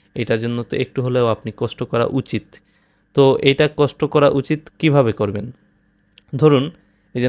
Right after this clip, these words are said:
number of result, আমাদের সার্চ ভলিউম কিওয়ার্ড ডিফিকাল্টি হলেই হয়, রেজাল্টের নাম্বার এইটার প্রয়োজন নেই, আমরা এই যে কলামটা, সম্পূর্ণ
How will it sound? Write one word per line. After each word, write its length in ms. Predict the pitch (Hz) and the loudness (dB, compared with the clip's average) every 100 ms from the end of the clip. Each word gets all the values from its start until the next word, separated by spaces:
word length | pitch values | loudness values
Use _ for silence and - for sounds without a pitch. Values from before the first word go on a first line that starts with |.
| 131 | 0
number 220 | 127 131 127 | 2 4 2
of 60 | - | 0
result, 320 | 110 104 98 - _ - | -2 -2 -4 -12 _ -6
আমাদের 380 | 120 123 127 131 | -4 -2 -2 -2
সার্চ 180 | 131 123 - | 0 0 0
ভলিউম 280 | 135 135 139 | 0 0 -2
কিওয়ার্ড 320 | 135 123 117 | 0 2 2
ডিফিকাল্টি 480 | 113 - 131 123 127 | 0 -4 -2 0 0
হলেই 280 | 117 117 113 | -2 -2 -2
হয়, 260 | 101 147 147 _ _ _ - 123 | -4 -10 -14 _ _ _ -12 -4
রেজাল্টের 500 | 113 117 117 123 120 | 0 2 2 0 -2
নাম্বার 460 | 117 110 110 113 | -2 0 0 0
এইটার 300 | 98 104 117 | -2 -4 -4
প্রয়োজন 360 | - 127 117 113 | -2 -2 -2 -2
নেই, 200 | 101 104 | -2 -4
আমরা 220 | 104 104 | -4 -4
এই 420 | 107 113 113 113 | -4 -4 -4 -4
যে 140 | 110 110 | -8 -8
কলামটা, 480 | - 107 107 113 | -6 -4 -4 -8
সম্পূর্ণ 460 | 107 113 107 113 | -8 -8 -8 -8